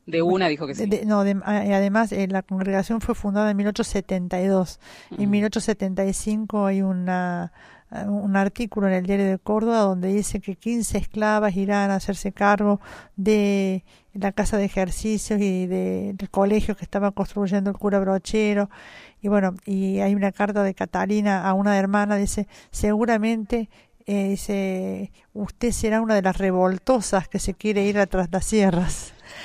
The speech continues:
Speaker 2: O sea que se ve que las hermanas tenían muchas ganas de, de, de ir
Speaker 1: Qué
Speaker 2: para
Speaker 1: bueno
Speaker 2: allá.
Speaker 1: eso.
Speaker 2: Y no, mm, el Brochero no las quería llevar porque no tenía la casa todavía terminada.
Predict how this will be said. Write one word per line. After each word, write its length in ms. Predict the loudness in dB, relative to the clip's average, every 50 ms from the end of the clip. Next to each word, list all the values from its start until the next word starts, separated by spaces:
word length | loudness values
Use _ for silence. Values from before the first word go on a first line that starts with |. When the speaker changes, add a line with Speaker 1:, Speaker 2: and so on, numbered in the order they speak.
| -16 -16 -10 -4
Speaker 2:
O 40 | -2
sea 140 | 0 0 0
que 160 | 0 0 0
se 120 | 2 0
ve 100 | 0 0
que 100 | 2 2
las 120 | 4 4 4
hermanas 340 | 2 2 4 4 4 2
tenían 220 | 2 0 0 0 0
muchas 320 | 0 -2 0 0 0 2
ganas 260 | 2 2 4 4 2
de, 220 | 2 2 0 0 0
de, 340 | 0 0 0 0 -2 -2 -2
de 180 | -2 -2 0 0
ir 180 | 0 -2 0
Speaker 1:
Qué 60 | 0
Speaker 2:
para 160 | 0 2 2 2
Speaker 1:
bueno 180 | 2 2 2
Speaker 2:
allá. 120 | 2 2 0
Speaker 1:
eso. 200 | -6 -14 -18 -18 -18 -18 -20 -20 -20 -20 -20 _ -10
Speaker 2:
Y 300 | -6 -2 0 0 0 2 2
no, 540 | 2 2 2 2 2 2 2 2 0 0 0 -2
mm, 600 | -2 -4 -4 -4 -4 -4 -6 -6 -6 -8 -8 -6
el 100 | -4 0
Brochero 380 | 2 2 2 2 0 -2 -2 -2
no 60 | 0
las 140 | 0 -2 -2
quería 220 | -2 0 0 2
llevar 220 | 2 4 2 2 2
porque 200 | 0 -2 -2 -2
no 80 | -2
tenía 200 | 0 0 0 2
la 100 | 2 0
casa 360 | 0 2 4 4 4 4 2 0
todavía 420 | 0 0 2 2 2 2 2 2
terminada. 680 | 0 -2 -2 0 0 2 2 2 4 2 2 0 -2